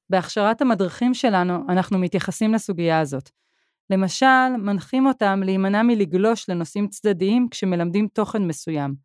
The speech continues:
ואם בכל זאת גלשנו, או שמישהו שאל אותנו על נושא אחר, חשוב שנכוון את הלומדים חזרה לנושא שבו התחלנו,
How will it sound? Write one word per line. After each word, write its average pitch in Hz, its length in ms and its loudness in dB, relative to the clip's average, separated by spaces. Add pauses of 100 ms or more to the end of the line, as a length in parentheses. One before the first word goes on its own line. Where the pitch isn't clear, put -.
(540)
ואם 220 240 4
בכל 247 300 2
זאת 254 220 0
גלשנו, 170 680 0 (380)
או 190 80 -2
שמישהו 214 400 0
שאל 208 280 2
אותנו 202 320 0
על 180 80 0
נושא 180 340 -2
אחר, 294 340 2 (480)
חשוב 302 260 -2
שנכוון 254 640 2
את 294 120 0
הלומדים 214 500 4
חזרה 202 420 0
לנושא 269 360 2
שבו 208 280 -2
התחלנו, 185 520 0